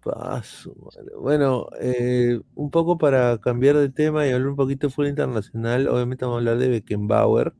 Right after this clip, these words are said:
eh, pero esto de acá es impresionante, ¿no? Llega un nuevo, la máquina que es Argentina en el fútbol, eh,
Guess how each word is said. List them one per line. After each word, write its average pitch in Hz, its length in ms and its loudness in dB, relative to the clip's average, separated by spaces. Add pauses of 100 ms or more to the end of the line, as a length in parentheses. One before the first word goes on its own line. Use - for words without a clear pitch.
(800)
eh, 110 600 2
pero 107 1120 4 (380)
esto 143 460 0
de 113 80 2
acá 131 320 -2
es - 160 -4
impresionante, 117 1040 -4
¿no? 110 160 -2
Llega 147 380 2
un 147 160 -2
nuevo, 160 580 2 (1000)
la 120 180 2
máquina 151 540 0
que - 140 0
es 135 120 -2
Argentina 123 560 -2
en 135 80 -2
el 104 160 0
fútbol, 113 800 0 (260)
eh, 98 600 -6